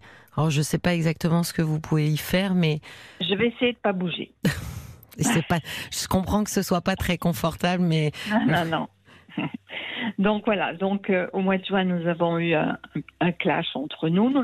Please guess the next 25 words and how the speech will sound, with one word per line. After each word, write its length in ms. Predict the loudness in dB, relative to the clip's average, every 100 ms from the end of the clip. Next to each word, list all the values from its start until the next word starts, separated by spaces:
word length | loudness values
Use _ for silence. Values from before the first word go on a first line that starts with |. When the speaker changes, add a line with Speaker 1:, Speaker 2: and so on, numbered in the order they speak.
| 0
Speaker 2:
étions 120 | 0
Speaker 1:
Oui. 120 | 2 0 -4 -4
Speaker 2:
en, 140 | -4 -6 -2
en 140 | 0
vacances. 460 | 0 -2 0 0 0 -4 -20 -20 _ _ -16 -14 -20 -20 -20 -20 _ _ -14
Bon, 140 | -12 -10 -4
donc, 460 | -2 0 -2 0
euh, 560 | 0 2 0 -4 -8 -14 -16 -16 -14
nous 220 | -6 -4
sommes 220 | 0 2
rentrés 400 | 2 0 0 -2
de 60 | 0
vacances 480 | -2 0 0 0 -2 -2
et 120 | -2
il 60 | 0
m'a 120 | 0
dit, 220 | 0 0
bah, 160 | 0 -4
je 140 | -8
prends 260 | -10 -6 -2
mes 160 | -2 -4
affaires 480 | -8 -6 -2 -2
et 80 | -4
je 60 | -10
rentre 280 | -12 -10